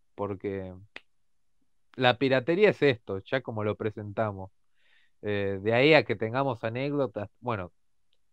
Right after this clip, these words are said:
serán más que bienvenidas si nos las quieren compartir tanto en nuestras redes o en el mismo video, porque si lo escuchan esto por,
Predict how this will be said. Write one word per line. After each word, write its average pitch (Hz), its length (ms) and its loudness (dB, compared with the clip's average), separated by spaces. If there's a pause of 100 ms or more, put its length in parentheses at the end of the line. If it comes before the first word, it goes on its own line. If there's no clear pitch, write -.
(140)
serán 113 400 -2
más 117 240 -4
que 113 160 0
bienvenidas 110 680 -2
si 113 140 -10
nos 107 160 -8
las 104 120 -4
quieren 117 300 -8
compartir 107 680 -8 (600)
tanto 107 300 -6
en 98 40 -8
nuestras 92 320 -10
redes 117 680 2
o 95 160 -8
en 92 500 -14
el 92 100 -12
mismo 107 360 -8
video, 113 480 0
porque 90 340 -14
si 95 180 -10
lo 95 160 -6
escuchan 104 400 -8
esto 101 240 -10
por, 92 340 -8